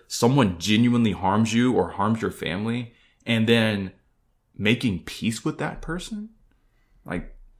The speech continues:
that's unacceptable, right? They, they deserve justice and all that type of stuff. And being a peacemaker doesn't mean that you don't strive for justice either, but it does mean that you are going to be, seek peace with all people. Um,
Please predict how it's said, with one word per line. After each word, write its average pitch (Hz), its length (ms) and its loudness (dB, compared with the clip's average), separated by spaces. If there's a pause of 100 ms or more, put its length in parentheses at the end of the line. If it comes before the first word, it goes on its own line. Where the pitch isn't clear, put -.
(140)
that's - 220 -2
unacceptable, 120 680 -6
right? 95 260 -8
They, 104 240 4
they 98 280 0
deserve 92 680 -4
justice - 440 -8
and 92 80 -10
all 90 100 -6
that 87 100 -10
type 87 200 -10
of - 60 -14
stuff. 87 260 -6 (240)
And 101 380 -4 (680)
being 101 200 -2
a 90 40 -6
peacemaker 92 440 -6
doesn't 90 200 -2
mean 87 140 -2
that 82 180 -8
you 87 60 -6
don't 80 220 -8
strive 80 280 -4
for - 100 -12
justice 87 420 -4
either, 87 420 2 (280)
but 101 460 0 (160)
it 92 160 -10
does 127 280 6
mean 90 260 -6
that 85 200 -10
you 95 100 -6
are 90 100 -4
going 87 280 -8
to - 100 -14
be, 87 480 -8
seek - 340 -2
peace - 280 -8
with - 120 -14
all 76 140 -14
people. - 380 -16 (720)
Um, 92 720 0